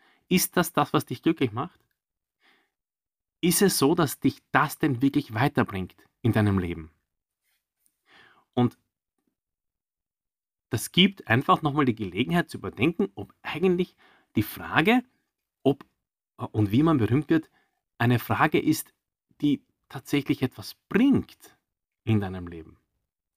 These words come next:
Wenn es so ist, dass du die Antwort kennst, dann, also wenn du weißt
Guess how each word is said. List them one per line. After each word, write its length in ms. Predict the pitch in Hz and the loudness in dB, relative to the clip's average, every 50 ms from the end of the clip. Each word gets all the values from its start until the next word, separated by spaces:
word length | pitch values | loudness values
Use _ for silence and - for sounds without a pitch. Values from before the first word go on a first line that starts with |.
| _ - | _ -18
Wenn 260 | 90 80 85 107 143 | -12 -4 0 2 2
es 160 | 170 170 - | 2 2 2
so 100 | - 160 | 4 4
ist, 180 | 190 185 - - | 2 2 2 0
dass 120 | 170 - | -2 0
du 100 | - 156 | 2 2
die 120 | 165 160 | 2 4
Antwort 380 | 127 151 175 170 - 180 165 - | 4 4 2 2 2 -2 -2 -2
kennst, 420 | - - 202 160 113 - - _ _ _ _ _ _ _ _ _ _ _ | -2 -2 0 0 0 -4 -8 _ _ _ _ _ _ _ _ _ _ _
dann, 240 | - 127 101 87 - - | -2 -2 -2 -2 -4 -2
also 340 | 117 117 117 117 104 - _ _ _ _ _ | -2 0 0 0 -4 -6 _ _ _ _ _
wenn 180 | - 120 131 131 | -2 0 2 2
du 120 | 131 110 | 2 4
weißt 380 | 98 117 135 170 165 - _ | 4 4 4 4 2 0 _